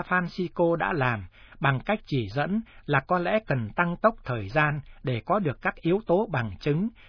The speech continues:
là các chứng tá của các nạn nhân khác của vụ ám sát, trong đó có nhiều người cao niên. Vì thế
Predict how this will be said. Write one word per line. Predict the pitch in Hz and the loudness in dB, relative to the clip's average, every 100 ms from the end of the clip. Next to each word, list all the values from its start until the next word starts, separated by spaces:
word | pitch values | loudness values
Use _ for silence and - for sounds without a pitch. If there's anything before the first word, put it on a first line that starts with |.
| - - | -20 -4
là | 139 131 127 | 0 0 0
các | 190 | -6
chứng | - 196 233 | 0 0 2
tá | 165 180 233 | 2 0 -4
của | 110 | -6
các | - 180 | -6 -4
nạn | 160 135 127 | -2 -2 0
nhân | 160 165 | 0 0
khác | - 175 214 - | -2 -2 -2 -6
của | 104 | -10
vụ | 107 117 | -8 -8
ám | 143 151 | -4 -4
sát, | 190 180 185 - - - - - | -2 -2 -2 -6 -20 -20 -20 -4
trong | - 180 | 0 2
đó | 170 196 | 2 2
có | 226 | 0
nhiều | 196 131 | 2 0
người | 117 113 110 90 - | -2 -4 -4 -6 0
cao | 151 147 | 2 4
niên. | 147 139 - _ - - - - - - | 2 2 -4 _ -20 -20 -20 -20 -20 0
Vì | 151 143 | 2 4
thế | 156 | 2